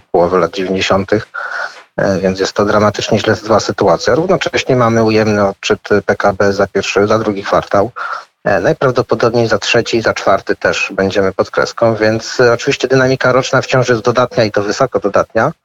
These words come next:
no ale to jest efekt tego, że się nam gospodarka, aktywność gospodarcza napompowała w trzecim i czwartym, pierwszym kwartale.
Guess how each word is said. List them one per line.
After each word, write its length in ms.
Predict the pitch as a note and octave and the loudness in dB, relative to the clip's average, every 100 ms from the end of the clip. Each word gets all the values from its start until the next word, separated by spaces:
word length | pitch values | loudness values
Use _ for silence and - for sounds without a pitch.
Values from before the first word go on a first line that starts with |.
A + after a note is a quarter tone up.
| - - - | -14 -14 -2
no 120 | C3+ C3+ | 2 2
ale 200 | C#3+ D3+ | 2 2
to 120 | D3 | 2
jest 200 | C#3+ C3+ | 2 0
efekt 360 | C3 C#3+ - - | 0 -2 -2 -2
tego, 360 | B2+ C3 C3 | 0 2 2
że 260 | B2+ A#2+ A#2+ | 2 0 0
się 140 | - | 0
nam 180 | A#2+ A#2 | 0 0
gospodarka, 680 | A2+ - A2+ A2 G#2+ A2+ G#2+ | -2 -2 0 0 2 2 2
aktywność 400 | G#2+ A#2+ A2 G2 | 0 -2 -2 -4
gospodarcza 480 | G2+ - G#2 - A2 | -4 0 0 2 0
napompowała 680 | G#2 A2+ A2 G#2+ G#2+ G#2 | 0 0 0 2 2 2
w 60 | - | -2
trzecim 420 | - G#2+ G2+ F#2+ | -4 -2 -2 -4
i 20 | |
czwartym, 640 | - F#2 F2 - G2 F2+ E2+ - - | -2 -2 0 -2 -4 -4 -8 -14 -2
pierwszym 340 | - - - F#2+ | -2 0 -2 -2
kwartale. 520 | F#2+ - F2 E2 | -2 0 2 2